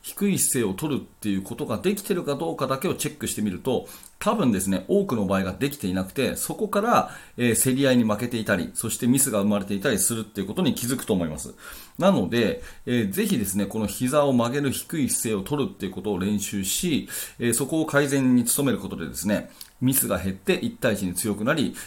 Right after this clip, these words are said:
えー、試合の勝率も上がるのかなというふうに思います。はい。ということで最後まとめていきましょ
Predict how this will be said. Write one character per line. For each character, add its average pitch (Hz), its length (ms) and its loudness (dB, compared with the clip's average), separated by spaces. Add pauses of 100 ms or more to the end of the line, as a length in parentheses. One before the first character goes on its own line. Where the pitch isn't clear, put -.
え 110 120 0
ー、 - 20 -2
試 127 200 0
合 117 60 2
の 113 80 0
勝 104 260 0
率 104 200 0
も 160 140 0
上 104 100 2
が 107 80 2
る 107 80 0
の 85 80 -2
か - 100 -8
な 123 100 0
と 78 160 -6
い 104 100 -2
う - 20 -4
ふ 113 140 -4
う - 20 0
に 170 80 0
思 90 180 2
い 80 40 -4
ま 117 140 4
す。 - 240 0 (600)
は 175 100 4
い。 170 100 0
と 226 80 2
い - 20 6
う - 20 4
こ 220 60 0
と 208 80 6
で 147 80 2
最 165 200 6
後 - 80 4
ま 101 120 0
と 131 80 -2
め 127 140 4
て 113 60 -2
い 101 60 -4
き 107 60 -4
ま 98 100 0
し 95 80 -4
ょ 80 160 -2